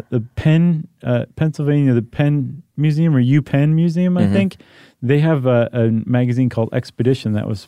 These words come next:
Speaker 1: pretty awesome. It had a pretty great thing. And the, I saw a couple of things from, um, historians that wrote up basically descriptions of Ötzi and Thoth Co, which is, uh, just a surprising great resource.
Speaker 2: Yeah?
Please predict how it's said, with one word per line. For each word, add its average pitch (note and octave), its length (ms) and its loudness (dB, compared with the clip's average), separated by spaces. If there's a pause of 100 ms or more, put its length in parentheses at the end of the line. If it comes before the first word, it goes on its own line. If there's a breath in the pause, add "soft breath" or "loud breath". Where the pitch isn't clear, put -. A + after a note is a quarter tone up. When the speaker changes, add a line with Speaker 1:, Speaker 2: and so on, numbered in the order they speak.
Speaker 1:
pretty A#2 240 0
awesome. A2 400 -2
It A2 40 -2
had A#2 120 -2
a A2+ 60 -2
pretty A2+ 240 -4
great A2 320 -6
thing. A2+ 200 -4 (360 loud breath)
And E3+ 180 2
the, F3+ 180 0
I D3+ 60 2
saw G#3+ 220 -2
a G3+ 80 0
couple F#3+ 200 0
of E3+ 120 0
things E3+ 240 0
from, B2 360 0 (120)
um, A2+ 560 -2
historians C3 800 0 (200)
that A#2+ 260 0
wrote C3 240 2
up C#3 200 2 (500 soft breath)
basically B2+ 400 0
descriptions A#2+ 540 -2
of A#2 160 0
Ötzi A#2+ 520 0
and G#2 240 -2
Thoth B2 300 -6
Co, A2 380 -4 (580 soft breath)
which C3+ 180 -6
is, E3 200 -4
uh, - 280 -6
just - 220 -8
a F#3 80 -2
surprising F3+ 640 -2
great B2+ 300 0
resource. A#2+ 760 -4
Speaker 2:
Yeah? G2+ 200 0